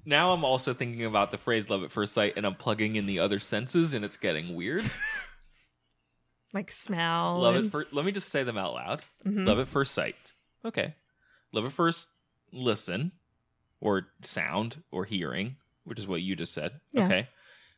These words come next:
Speaker 2: One could fall in love with, say, like, a musical voice.
Speaker 1: Yeah, yeah.
Speaker 2: That's a trope in film
Speaker 1: Or
Speaker 2: a
Speaker 1: a
Speaker 2: lot.
Speaker 1: laugh, you know.
Speaker 2: Yeah.
Speaker 1: Love at first smell.
Speaker 2: Ew.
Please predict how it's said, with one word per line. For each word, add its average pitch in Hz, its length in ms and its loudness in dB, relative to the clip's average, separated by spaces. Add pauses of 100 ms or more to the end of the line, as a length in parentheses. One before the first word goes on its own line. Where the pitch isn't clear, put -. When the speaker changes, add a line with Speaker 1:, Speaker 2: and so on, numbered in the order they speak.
Speaker 2:
One 294 180 10
could 302 180 4
fall 220 280 6
in 196 100 2
love 175 300 -2
with, 170 100 -2
say, 160 640 -4
like, 156 180 -8
a 151 80 -6
musical 156 460 -6
voice. 160 600 -4
Speaker 1:
Yeah, 147 220 -2 (160)
yeah. 311 220 -6 (200)
Speaker 2:
That's 180 220 0
a 196 60 -2
trope 156 320 -4
in 151 100 -6
film 147 220 -6
Speaker 1:
Or 143 140 0
Speaker 2:
a 143 60 2
Speaker 1:
a - 20 2
Speaker 2:
lot. 160 100 0 (140)
Speaker 1:
laugh, - 380 -10 (240)
you 180 120 2
know. 123 240 2 (180)
Speaker 2:
Yeah. - 160 -4 (300)
Speaker 1:
Love 127 260 8
at - 100 2
first - 380 0
smell. 127 840 -2 (840)
Speaker 2:
Ew. - 300 2